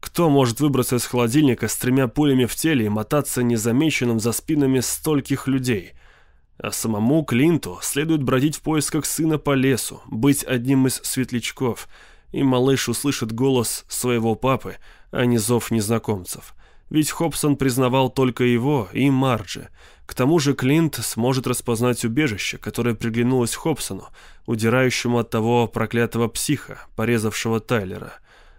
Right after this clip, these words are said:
Живого или мертвого, но никто не мог разыскать ребенка Клинта лучше, чем он сам. Надвинув кепку пониже на лоб,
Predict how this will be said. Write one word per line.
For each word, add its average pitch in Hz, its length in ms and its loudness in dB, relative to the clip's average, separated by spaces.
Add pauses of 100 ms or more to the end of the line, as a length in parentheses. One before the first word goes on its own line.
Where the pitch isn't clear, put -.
(140)
Живого 131 580 2
или 131 260 2
мертвого, 113 640 2
но 117 160 2
никто 147 400 2
не 127 120 4
мог 127 260 2
разыскать 117 540 -2
ребенка 117 480 2
Клинта 120 480 2
лучше, 113 480 0 (340)
чем 131 320 0
он 113 200 0
сам. 90 380 -6 (640)
Надвинув 120 560 2
кепку 120 440 -2
пониже 113 440 0
на 107 140 0
лоб, 117 280 0